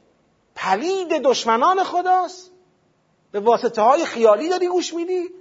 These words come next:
که اونا بتونن شما را قانع بکنن که نذارید همین هویت ابراهیمی شکل بگیره. سایهٔ شوم امامان کفر یهود و نصارا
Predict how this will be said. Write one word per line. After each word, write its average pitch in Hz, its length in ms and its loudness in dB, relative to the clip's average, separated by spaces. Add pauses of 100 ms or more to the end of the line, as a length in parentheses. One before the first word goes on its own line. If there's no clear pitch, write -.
(400)
که 254 100 -2
اونا 262 260 2
بتونن 311 400 -2
شما 277 260 -2
را 285 280 2 (260)
قانع 269 300 2
بکنن 294 420 -2
که 269 380 0 (840)
نذارید 311 400 0
همین 311 280 -2
هویت 311 400 -2 (100)
ابراهیمی 302 460 -2
شکل 302 300 -12
بگیره. 311 480 -12 (1160)
سایهٔ 143 880 -14 (500)
شوم 165 640 -16 (580)
امامان 151 720 -8 (300)
کفر 160 380 -8
یهود 143 360 -12
و 139 60 -12
نصارا 147 840 -16